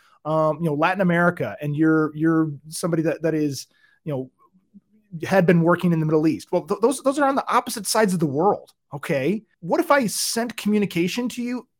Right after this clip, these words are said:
assuming that you won't be able to reply immediately and for us to have this shared understanding?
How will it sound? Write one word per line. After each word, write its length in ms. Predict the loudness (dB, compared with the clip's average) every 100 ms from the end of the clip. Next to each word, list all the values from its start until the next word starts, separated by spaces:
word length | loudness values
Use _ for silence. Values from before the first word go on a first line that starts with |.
| _ -10
assuming 720 | -6 -4 -4 -2 0 2 2
that 180 | 0 -2
you 220 | 0 2
won't 540 | 2 2 0 -6 -8
be 180 | 0 2
able 160 | 4 2
to 140 | 0
reply 420 | -6 0 2 4
immediately 680 | 2 -4 -6 -8 -14 -20 _ _ -8
and 140 | -6 0
for 120 | 0
us 120 | 0
to 80 | 0
have 260 | 0 0
this 120 | -2 -8
shared 260 | -4 -4
understanding? 440 | -4 -10 -12 -14